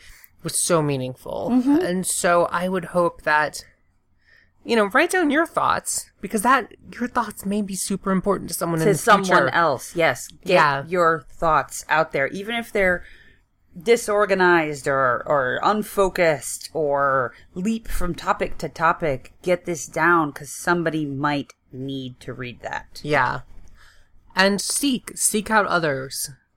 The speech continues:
Speaker 1: because you are probably not alone. You're almost certainly not alone.
Speaker 2: Mm-hmm, mm-hmm. And once you
Speaker 1: That's
Speaker 2: find them, that's, that's it.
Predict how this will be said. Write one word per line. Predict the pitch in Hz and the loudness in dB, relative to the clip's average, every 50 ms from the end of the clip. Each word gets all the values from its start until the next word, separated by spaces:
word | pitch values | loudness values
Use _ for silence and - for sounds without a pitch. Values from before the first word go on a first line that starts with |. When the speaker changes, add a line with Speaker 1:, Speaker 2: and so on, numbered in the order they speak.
| _ _ - | _ _ -10
Speaker 1:
because | 170 156 175 170 160 | -8 -4 -4 -4 -2
you | 170 180 185 175 | 0 0 2 2
are | 175 170 | 0 0
probably | - - 175 170 170 185 180 165 170 170 | 0 0 0 0 0 -2 -4 -4 -2 -2
not | 160 156 156 156 151 147 | 0 2 2 2 2 2
alone. | 147 143 143 143 139 135 131 131 | 0 -2 0 0 0 0 -2 -4
You're | 131 135 147 | -4 -2 0
almost | 151 147 147 143 135 - - | 0 2 2 0 0 0 0
certainly | - 165 151 143 143 139 135 135 135 | 2 2 2 0 -2 -4 -4 -4 -2
not | 131 131 123 123 127 | 0 0 0 0 -2
alone. | 131 127 135 135 131 113 110 - - 180 190 185 202 214 220 220 208 _ - - | -4 -8 -8 -8 -6 -6 -6 -6 -4 -4 -4 -4 -4 -4 -6 -6 -8 _ -14 -8
Speaker 2:
Mm-hmm, | - | -6
mm-hmm. | 180 185 180 196 190 196 196 190 - _ _ _ _ _ _ _ _ _ _ _ _ _ | -4 -4 -4 -4 -6 -8 -10 -12 -16 _ _ _ _ _ _ _ _ _ _ _ _ _
And | - 180 | -4 -2
once | 190 190 185 196 | -2 -2 -2 -4
you | 214 | -4
Speaker 1:
That's | 202 - | -2 2
Speaker 2:
find | - 190 202 262 247 | 2 2 2 2 0
them, | 202 180 190 170 | 0 0 0 0
that's, | 156 185 - - - - - - - _ _ - | -2 -2 -2 -4 -8 -14 -14 -16 -18 _ _ -4
that's | - 180 220 - - - | -4 -4 -4 -4 -6 -2
it. | - 247 - - - - | 0 0 0 0 -2 -6